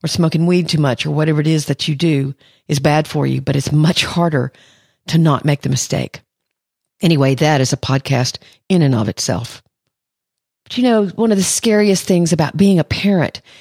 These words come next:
is knowing that your mistakes, your flaws, are going to affect and challenge your kids. But remember,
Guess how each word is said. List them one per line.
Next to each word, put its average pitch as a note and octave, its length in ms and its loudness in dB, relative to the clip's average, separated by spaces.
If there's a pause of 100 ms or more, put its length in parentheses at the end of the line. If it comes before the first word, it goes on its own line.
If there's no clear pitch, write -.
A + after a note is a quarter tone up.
(240)
is E3+ 160 0
knowing G3 340 4
that - 140 -2
your E3+ 120 2
mistakes, D#3+ 600 -2
your D3 80 -2
flaws, D3+ 680 -2 (360)
are D#3+ 100 -2
going E3 520 2
to - 140 -4
affect - 560 -4 (100)
and C#3+ 140 -2
challenge D3+ 440 0
your B2+ 80 -6
kids. - 560 -6 (800)
But - 140 -6
remember, G3 540 2